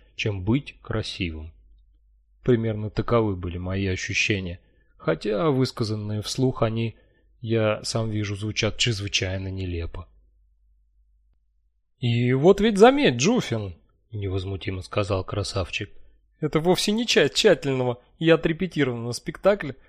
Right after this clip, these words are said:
специально предназначенного для покорения сердца твоего юного приятеля. Просто ты обычно говоришь:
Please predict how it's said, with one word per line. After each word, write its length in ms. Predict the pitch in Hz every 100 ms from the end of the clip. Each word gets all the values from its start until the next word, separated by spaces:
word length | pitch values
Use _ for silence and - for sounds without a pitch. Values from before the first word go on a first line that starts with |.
| -
специально 500 | - 226 220 170 151
предназначенного 800 | 160 156 156 165 175 - 151
для 120 | 147 147
покорения 600 | 139 143 139 135 123 123
сердца 440 | - 151 220 -
твоего 320 | 208 208 208
юного 440 | 202 190 190 190 180
приятеля. 680 | 196 196 165 123 127 113 - _ _ _ _ _
Просто 460 | 139 131 - 139 131 -
ты 120 | -
обычно 360 | 165 151 151 160
говоришь: 400 | 143 151 151 147